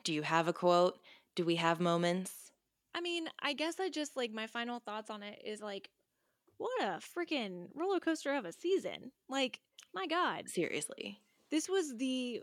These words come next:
Speaker 2: worst season by far. Um, there were good parts. There were good pieces. Valerie Malone is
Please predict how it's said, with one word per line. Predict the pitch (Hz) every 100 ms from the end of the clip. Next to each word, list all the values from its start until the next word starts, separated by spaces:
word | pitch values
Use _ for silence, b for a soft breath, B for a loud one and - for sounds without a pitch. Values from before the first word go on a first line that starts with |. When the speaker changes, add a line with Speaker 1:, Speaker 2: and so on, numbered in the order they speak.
| -
Speaker 2:
worst | 202 233 294 - -
season | 247 240 226
by | 214
far. | 240 147 151 202 - _ _ _ _ 220
Um, | 220 196 190 185 190 - _ _ _ _ _ _ _ -
there | 226
were | 233
good | 220 247 226 -
parts. | - 220 349 - - - - - _ -
There | 214
were | 208
good | 247 247 -
pieces. | - 311 - 185 202 233 - b b b
Valerie | 190 208 240 269
Malone | 240 208 202 247 311
is | 330 208 208 196 190 -